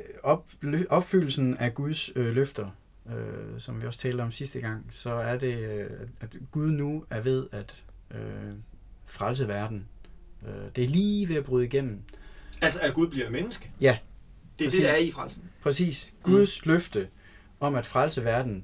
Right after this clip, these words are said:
Speaker 1: og impl-, det forstår vi i dag, øh,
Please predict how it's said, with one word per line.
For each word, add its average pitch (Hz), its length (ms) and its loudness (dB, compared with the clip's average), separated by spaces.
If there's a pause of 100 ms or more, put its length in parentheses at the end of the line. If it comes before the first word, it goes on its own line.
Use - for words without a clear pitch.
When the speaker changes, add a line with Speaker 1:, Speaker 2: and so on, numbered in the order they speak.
Speaker 1:
og 117 140 -2 (460)
impl-, 147 360 -2
det 139 140 2
forstår 131 340 4
vi 131 120 2
i 127 120 0
dag, 139 380 4
øh, 101 560 -2